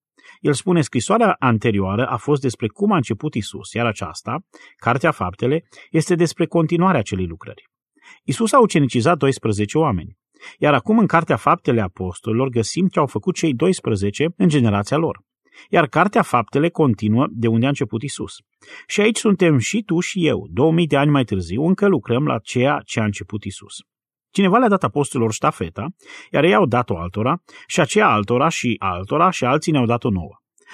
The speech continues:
Și noi suntem în aceeași succesiune ca fiind cei care am auzit aceste lucruri, care ne-au fost încredințate. Doi Timotei doi cu doi. Să le dai oamenilor credincioși care să fie în stare să învețe și pe alții. Vedeți, fiecare creștin este într-o cursă de predare a ștafetei.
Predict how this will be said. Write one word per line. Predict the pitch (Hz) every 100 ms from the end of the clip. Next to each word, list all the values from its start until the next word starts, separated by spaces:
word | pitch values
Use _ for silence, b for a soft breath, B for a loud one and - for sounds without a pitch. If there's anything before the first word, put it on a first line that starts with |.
| B
Și | -
noi | 165 240
suntem | 247 202 214
în |
aceeași | 185 - 165 -
succesiune | 170 - 143 - 123 180
ca | 139
fiind | 131 143 151
cei | - 214
care | 175 151 160
am | 120 120
auzit | 110 98 185 190
aceste | 127 123 -
lucruri, | 87 85 135 160 _
care | - 127
ne-au | 113 110
fost | 110 -
încredințate. | 113 120 117 139 117 92 82
Doi | 107 151
Timotei | - 104 95 143
doi | 107 107
cu | 120
doi. | 101 78 - _ B B
Să | - 175
le | 117
dai | 156 196
oamenilor | 143 160 165 135
credincioși | - 107 98 90 95 165
care | - 143
să | 120
fie | 117 120
în |
stare | 101 - 190
să | 165 147
învețe | 101 98 -
și | -
pe | -
alții. | 76 73 - _ _ _ b b b
Vedeți, | 202 254 -
fiecare | 254 208 202
creștin | 170 113 - 165
este | 143 -
într-o | 117 101
cursă | - 151 -
de | 110
predare | 98 90 98
a |
ștafetei. | 90 - - 98 _